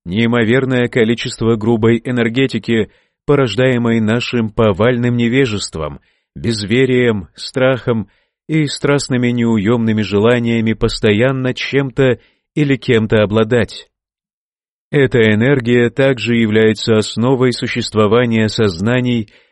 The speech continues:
многочисленных энергоинформационных систем,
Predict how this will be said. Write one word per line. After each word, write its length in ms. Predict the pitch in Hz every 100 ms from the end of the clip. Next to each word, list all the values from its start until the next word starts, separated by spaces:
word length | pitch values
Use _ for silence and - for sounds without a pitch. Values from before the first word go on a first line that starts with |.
| _
многочисленных 1000 | 110 135 131 131 - 156 - 131 135 123 -
энергоинформационных 1300 | 131 123 123 117 113 107 113 110 - 113 113 113 107
систем, 600 | - 110 - 131 80